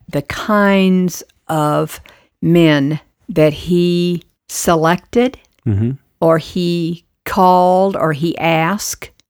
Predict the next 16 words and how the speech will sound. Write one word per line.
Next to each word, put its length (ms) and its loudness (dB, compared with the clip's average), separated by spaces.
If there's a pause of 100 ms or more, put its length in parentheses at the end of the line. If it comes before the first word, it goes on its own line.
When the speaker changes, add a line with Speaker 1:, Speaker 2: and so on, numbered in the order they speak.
Speaker 1:
uh, 500 2 (120)
to 100 0
be 220 0
his 340 -2
disciple 760 -2 (240)
Speaker 2:
Mm-hmm. 240 -4 (160)
Speaker 1:
and 220 0
to 80 -2
be 140 2
his 260 0
apostles. 1040 -4 (240)
And 600 2 (460)
these 460 2
were 120 4
men 680 2 (100)
that 480 0